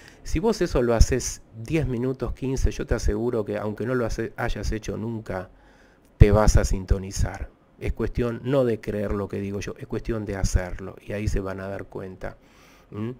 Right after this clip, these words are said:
Eh, hay mucha gente que cura con esa energía pránica, ¿no? Y de hecho la energía pránica es,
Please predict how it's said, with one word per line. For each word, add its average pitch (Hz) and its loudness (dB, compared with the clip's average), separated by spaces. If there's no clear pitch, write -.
Eh, 107 4
hay 127 4
mucha 143 6
gente 151 10
que 123 0
cura 127 4
con 98 -2
esa 101 2
energía 98 -4
pránica, 95 -6
¿no? 117 -2
Y 104 -2
de 110 2
hecho 120 0
la 110 0
energía 104 -2
pránica 117 -2
es, - -6